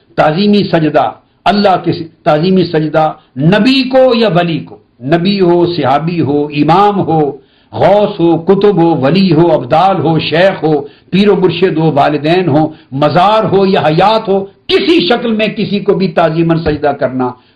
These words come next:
قطعی طور پر حرام ہے، حرام ہے، حرام ہے۔ اور کوئی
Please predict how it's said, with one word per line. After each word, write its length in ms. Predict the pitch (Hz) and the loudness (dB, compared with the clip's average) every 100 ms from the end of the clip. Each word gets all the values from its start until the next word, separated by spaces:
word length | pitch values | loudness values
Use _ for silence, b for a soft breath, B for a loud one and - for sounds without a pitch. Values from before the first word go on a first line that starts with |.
| _ | _
قطعی 340 | 240 247 240 | -2 0 0
طور 180 | 214 190 | 2 0
پر 180 | - 165 | 0 -2
حرام 460 | - 151 214 226 165 | 0 0 0 0 -2
ہے، 320 | 151 143 120 b b 131 | -2 -2 -6 b b 0
حرام 340 | 165 233 240 196 | 2 2 0 0
ہے، 280 | 160 156 | 0 -2
حرام 460 | - 135 208 233 165 | -2 0 0 0 -4
ہے۔ 160 | 95 85 _ _ _ _ _ _ _ _ _ _ _ | -10 -16 _ _ _ _ _ _ _ _ _ _ _
اور 100 | 156 | -4
کوئی 380 | 156 180 180 | 0 0 0